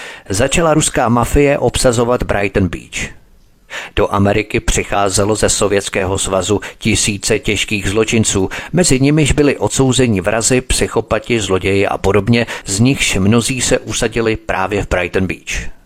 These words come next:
V některých kruzích se Brighton Beach začalo říkat Malá Oděsa, podle ukrajinského města u Černého moře. A zločinci nebyli jedinými pochybnými postavami mezi novými imigranty.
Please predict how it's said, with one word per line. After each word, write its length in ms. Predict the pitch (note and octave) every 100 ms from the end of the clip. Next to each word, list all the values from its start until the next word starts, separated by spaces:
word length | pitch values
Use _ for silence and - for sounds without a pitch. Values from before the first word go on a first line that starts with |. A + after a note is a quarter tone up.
| _ _ _ _ _ _ - - - -
V 60 |
některých 480 | G#2 F#2 F#2+ F#2+ -
kruzích 480 | G2 G#2+ G2 F2+ -
se 160 | F#2+
Brighton 420 | E2+ A#2+ D3+ D#3+ A2+
Beach 320 | B2 C3 -
začalo 400 | A#2 - C3 G#2
říkat 420 | A#2 - A2+ - - -
Malá 380 | F#2 G#2 G#2 G2+
Oděsa, 480 | G2 F#2+ - B1+ - -
podle 280 | - F#2 E2+
ukrajinského 760 | F2 - F#2+ F#2+ - G2 F#2
města 540 | F#2+ G2 F#2 - G2 -
u 20 |
Černého 520 | - F#2+ F#2 F2+ G2
moře. 320 | F#2+ F2+ - - - - - - _ _ _ - - -
A 140 | - F#3
zločinci 680 | - D3 - D3+ C3+ D3+
nebyli 420 | C#3 C3 B2+ G2+ F2+
jedinými 540 | G2 G2+ G2 F#2+ F2+
pochybnými 720 | - F#2 - F2+ F2+ F2 E2+
postavami 640 | - E2+ - F#2+ F2 E2+ E2+
mezi 300 | F2 F2 F2
novými 460 | F2 F2+ F2+ F#2
imigranty. 680 | F#2+ F2+ E2+ E2+ D#2 D2+ D2+